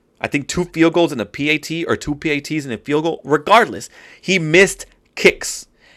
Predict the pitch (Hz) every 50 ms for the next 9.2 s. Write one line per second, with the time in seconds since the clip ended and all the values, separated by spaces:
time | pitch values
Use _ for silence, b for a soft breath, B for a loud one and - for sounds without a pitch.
0 | b b 117 127 131 123 110 113 - - 147 151 156 185 185 180 - 180 175 170
1 | 175 - 160 156 151 160 165 156 - - - - - 147 139 156 160 - - -
2 | 160 160 - - - 156 147 156 156 147 127 110 - 143 147 156 170 - _ _
3 | _ _ _ _ - 180 175 165 170 170 139 147 165 160 151 147 139 127 123 123
4 | 117 - 123 107 110 107 104 - - 104 92 - - - - - b b b b
5 | b b b - 156 165 170 185 185 160 180 170 156 156 151 135 139 131 123 -
6 | 143 127 117 131 131 123 113 113 104 - 120 113 104 101 101 - - 196 247 277
7 | - - 208 165 - - - 175 214 202 170 131 107 120 131 120 - 131 113 143
8 | 160 185 202 - 165 165 170 185 185 - 156 - 139 127 135 156 175 170 - -
9 | 139 151 156 127